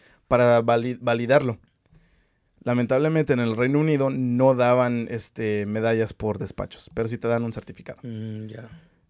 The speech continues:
Speaker 1: Pero
Speaker 2: Güey.
Speaker 1: es muy difícil conseguir uno. Ahora, este cabrón le dieron cinco.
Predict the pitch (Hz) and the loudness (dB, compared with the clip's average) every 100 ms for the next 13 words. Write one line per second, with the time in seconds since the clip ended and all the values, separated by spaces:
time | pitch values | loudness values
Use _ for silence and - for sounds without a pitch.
0 | - - _ - 135 135 139 143 165 143 | -20 -20 _ 0 6 10 12 12 10 8
1 | 170 208 196 151 175 175 127 127 139 156 | 6 6 4 2 2 2 2 4 6 6
2 | 131 101 87 131 123 135 - 151 127 127 | 4 2 0 0 2 -2 -4 -2 0 2
3 | 123 123 123 120 - 139 135 - - | 2 2 0 -4 -4 -2 -2 -4 -12